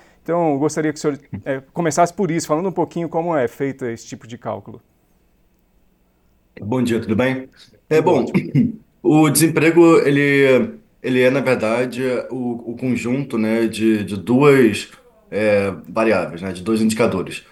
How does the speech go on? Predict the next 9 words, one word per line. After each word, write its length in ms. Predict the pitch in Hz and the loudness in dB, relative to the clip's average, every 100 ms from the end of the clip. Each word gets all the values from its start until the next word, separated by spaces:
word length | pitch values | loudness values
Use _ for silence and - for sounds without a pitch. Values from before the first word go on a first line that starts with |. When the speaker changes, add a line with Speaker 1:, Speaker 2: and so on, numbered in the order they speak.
| _ _ - | _ _ -14
Speaker 2:
O 80 | 107 | -6
primeiro 440 | 135 131 147 175 | 0 4 4 4
é 60 | 127 | 4
o 80 | |
número 340 | 127 131 160 147 | 2 2 0 -2
de 100 | - | -4
pessoas 600 | 123 120 113 107 98 - _ _ _ | -8 -4 -4 -4 -6 -12 _ _ _
realmente 380 | 113 120 120 95 | -4 -2 -2 -4
desempregadas, 840 | 110 110 113 104 113 165 160 - | -10 -6 -2 0 0 -2 -6 -16